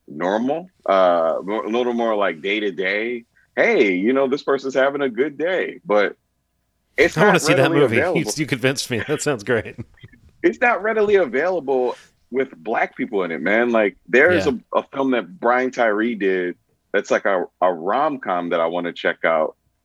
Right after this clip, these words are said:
Speaker 1: Uh, it's called, where the heck is it? It's called,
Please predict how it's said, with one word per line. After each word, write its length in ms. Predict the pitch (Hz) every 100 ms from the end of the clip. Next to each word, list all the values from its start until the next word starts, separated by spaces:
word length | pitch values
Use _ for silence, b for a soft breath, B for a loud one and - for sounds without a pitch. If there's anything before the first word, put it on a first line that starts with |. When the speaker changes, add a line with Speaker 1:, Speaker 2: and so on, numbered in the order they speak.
| -
Speaker 1:
Uh, 260 | 82 85 82
it's 160 | - -
called, 1120 | - - 98 101 101 95 95 92 92 90 90
where 360 | 92 85 78 71
the 120 | -
heck 260 | - 76 -
is 220 | 71 73 71
it? 200 | 67 - _ _ _ _ _ _ _ -
It's 160 | 98
called, 420 | - 127 107 98